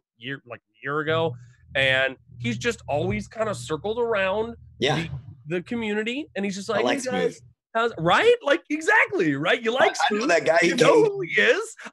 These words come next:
Speaker 2: come
Speaker 1: know who
Speaker 2: through.
Speaker 1: he
Speaker 2: He's been
Speaker 1: is.
Speaker 2: doing it for two years.
Speaker 1: Exactly. And the fact that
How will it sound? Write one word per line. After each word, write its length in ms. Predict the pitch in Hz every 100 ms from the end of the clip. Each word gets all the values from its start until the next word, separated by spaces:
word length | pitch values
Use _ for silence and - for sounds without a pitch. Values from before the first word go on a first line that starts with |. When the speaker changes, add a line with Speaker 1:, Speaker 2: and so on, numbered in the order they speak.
| - -
Speaker 2:
come 80 |
Speaker 1:
know 100 | 208
who 60 | 208
Speaker 2:
through. 120 | 170 -
Speaker 1:
he 40 |
Speaker 2:
He's 60 | -
been 80 | -
Speaker 1:
is. 60 |
Speaker 2:
doing 140 | 156 165
it 60 |
for 80 | 170
two 180 | 151 190
years. 440 | 196 240 190 208
Speaker 1:
Exactly. 840 | 202 480 453 466 523 - 302 156 123
And 280 | 190 208 202
the 100 | 180
fact 440 | 160 - 208 254 -
that 160 | 190